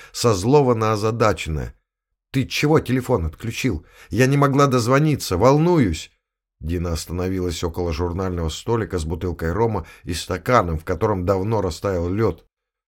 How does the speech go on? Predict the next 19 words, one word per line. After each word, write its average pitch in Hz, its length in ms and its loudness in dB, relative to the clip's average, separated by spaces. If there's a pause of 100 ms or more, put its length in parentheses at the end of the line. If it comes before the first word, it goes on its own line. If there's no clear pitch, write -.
(440)
Утро 131 320 0
не 117 160 0
принесло 101 640 -4
облегчения. 64 840 -6 (600)
До 101 160 0
звона 117 320 0
будильника 107 560 -4
оставалось 104 520 -2
несколько 92 560 -6
минут, 117 460 -4 (420)
и 120 160 2
Порохов 123 540 0
протянул 101 480 -2
руку, 120 320 -2
освобождая 92 640 0
пружину. 85 580 -4 (640)
Потом 160 300 0
тяжело 139 360 2
сел, 135 480 0